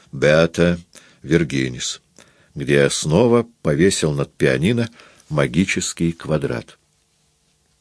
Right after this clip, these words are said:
Он слушал лекции по философии и по истории музыки, читал и делал выписки в библиотеке, приносил на суд Кречмару свои упражнения в композиции,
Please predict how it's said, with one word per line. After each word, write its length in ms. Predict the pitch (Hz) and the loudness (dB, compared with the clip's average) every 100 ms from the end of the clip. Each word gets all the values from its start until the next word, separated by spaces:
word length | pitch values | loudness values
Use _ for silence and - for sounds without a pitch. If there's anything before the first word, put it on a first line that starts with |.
| _ _ _ _ _ _ - - - - - - - _ - | _ _ _ _ _ _ -20 -20 -20 -20 -20 -20 -20 _ -2
Он 160 | 120 | 0
слушал 400 | 139 165 165 139 | 2 2 4 6
лекции 460 | 127 135 - - 110 | 6 4 2 4 4
по 140 | 107 | 4
философии 840 | 95 101 90 - 82 82 - 87 87 - | 2 4 4 4 2 2 4 4 2 -4
и 120 | - | -6
по 180 | 82 90 | 0 2
истории 460 | 85 - 107 85 71 | 2 4 6 6 0
музыки, 500 | 71 73 80 - 85 _ _ _ - _ _ - _ - | -2 -4 -6 -6 -8 _ _ _ -20 _ _ -20 _ -6
читал 480 | - - 131 139 | -2 2 4 4
и 180 | 135 110 | 4 4
делал 420 | 92 117 113 110 - | 6 6 6 6 4
выписки 640 | 98 147 98 - - 73 | 4 4 2 -2 -2 -2
в 100 | 62 | -2
библиотеке, 800 | 73 65 73 71 - 80 78 - - _ _ _ _ _ _ _ - | -2 0 2 2 4 2 2 -8 -20 _ _ _ _ _ _ _ -4
приносил 520 | 82 82 87 127 117 | 0 2 4 4 4
на 120 | 107 | 4
суд 260 | - 110 90 | 2 2 2
Кречмару 640 | - 120 - 90 73 65 | 2 2 2 0 0 -2
свои 400 | - - 78 87 | -4 2 4 4
упражнения 840 | 87 90 87 87 87 101 104 85 | 2 0 2 2 4 2 4 2
в 60 | 71 | 0
композиции, 840 | 82 71 73 58 73 - - 78 | -2 0 0 0 -4 -4 -4 -4